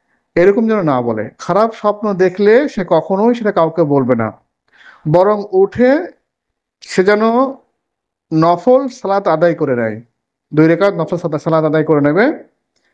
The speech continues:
স্বপ্ন যেন কাউকে না বলে। সহিহ বুখারী হাদিস নাম্বার সাত হাজার সতেরো। আচ্ছা, স্বপ্ন কাউকে বলবে না কেন? তার কারণটা অন্য হাদিসের মধ্যে বলা হয়েছে। রাসূল সাল্লাল্লাহু আলাইহি ওয়াসাল্লাম বলেছেন যে,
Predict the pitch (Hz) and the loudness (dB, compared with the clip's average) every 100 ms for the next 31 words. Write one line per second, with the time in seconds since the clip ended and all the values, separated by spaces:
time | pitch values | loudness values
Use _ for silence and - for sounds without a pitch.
0 | _ - - 202 202 247 269 254 226 208 | _ -8 0 0 2 2 2 2 0 -2
1 | 202 156 123 120 120 120 165 165 208 214 | -2 -2 -2 -2 -4 0 0 0 0 0
2 | 190 180 175 175 156 156 240 262 _ _ | 0 -2 -2 0 2 2 0 -6 _ _
3 | _ _ - 196 202 202 196 165 156 185 | _ _ -6 -2 -2 -2 -2 2 2 0
4 | 285 - _ - _ _ _ - - 233 | -4 -14 _ -20 _ _ _ -2 0 2
5 | 220 120 107 - _ _ _ _ - 180 | 2 0 -4 -10 _ _ _ _ -4 -2
6 | 240 233 220 220 254 254 247 247 220 226 | -2 0 -2 0 0 2 2 2 2 2
7 | 240 240 240 214 220 285 440 - _ _ | 2 0 2 0 2 -2 -4 -14 _ _
8 | _ _ 196 196 175 185 262 254 311 302 | _ _ -4 0 2 2 2 0 0 0
9 | 233 226 226 226 220 214 214 202 180 180 | 0 2 0 0 -2 -2 0 0 2 2
10 | 180 175 170 165 170 175 175 175 170 147 | 2 0 0 0 -2 -4 -2 0 2 2
11 | 151 156 226 202 160 160 185 302 | 2 2 0 0 2 4 2 0